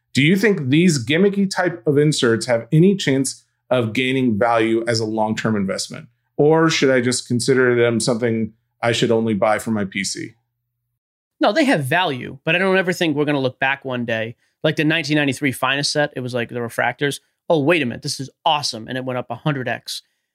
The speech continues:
Speaker 2: I don't think they're ever gonna do that, but I think they will maintain value based on the player on the, on the cover of the card.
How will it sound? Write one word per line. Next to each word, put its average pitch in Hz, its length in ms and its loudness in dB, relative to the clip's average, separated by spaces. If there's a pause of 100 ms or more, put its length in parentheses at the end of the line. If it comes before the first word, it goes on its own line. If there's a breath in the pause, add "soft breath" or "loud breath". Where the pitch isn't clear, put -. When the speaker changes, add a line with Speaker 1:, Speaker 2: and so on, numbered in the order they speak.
Speaker 2:
I - 40 4
don't 294 60 4
think 226 120 4
they're 190 80 2
ever 170 100 0
gonna 156 140 2
do 151 140 -4
that, 165 260 2
but 156 80 0
I 165 40 0
think 165 180 0
they 151 100 0
will 139 160 0
maintain 127 540 0
value 127 300 2
based 127 280 -4
on 120 40 -6
the 113 60 -6
player 123 260 0
on 117 140 -2
the, 113 140 -10 (120)
on 117 100 -6
the 117 60 -10
cover 123 280 -4
of - 40 -6
the - 60 -14
card. 151 320 -2